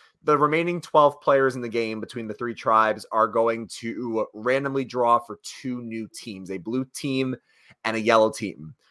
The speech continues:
Whichever team wins this challenge will be safe at the merge and get a merge feast.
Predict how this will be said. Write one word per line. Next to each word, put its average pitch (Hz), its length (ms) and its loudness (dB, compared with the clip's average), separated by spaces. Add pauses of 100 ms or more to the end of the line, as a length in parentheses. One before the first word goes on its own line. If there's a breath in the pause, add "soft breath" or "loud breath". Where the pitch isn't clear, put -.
Whichever 160 340 8
team 180 280 0
wins 147 260 2
this 143 180 0
challenge 113 600 4
will 113 100 -4
be 110 100 -4
safe 127 360 -2
at 127 80 -8
the 131 60 -8
merge 117 360 2
and 110 140 -8
get 107 100 2
a 107 60 0
merge 107 340 -2
feast. - 480 -10